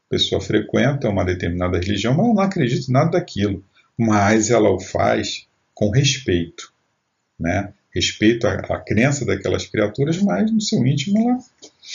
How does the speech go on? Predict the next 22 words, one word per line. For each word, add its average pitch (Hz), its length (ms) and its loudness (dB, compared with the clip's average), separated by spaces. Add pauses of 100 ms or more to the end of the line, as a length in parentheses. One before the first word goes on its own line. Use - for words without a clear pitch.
(760)
né, 117 480 4
não, 127 260 2
não 135 220 6
acredita 131 420 0
naquilo. 127 640 0 (100)
Vamos 160 560 0
ver 117 300 4
o 117 80 -4
que - 80 -4
eles 110 140 -2
responderam. 113 760 2 (800)
Nisto, 131 640 4 (220)
como 101 220 2
em 95 120 0
muitas 175 440 4
outras 98 360 0
coisas, 127 460 2
a 101 220 0
intenção 127 1160 2 (380)
constitui 107 420 -2
a 117 40 2
regra. 80 480 -4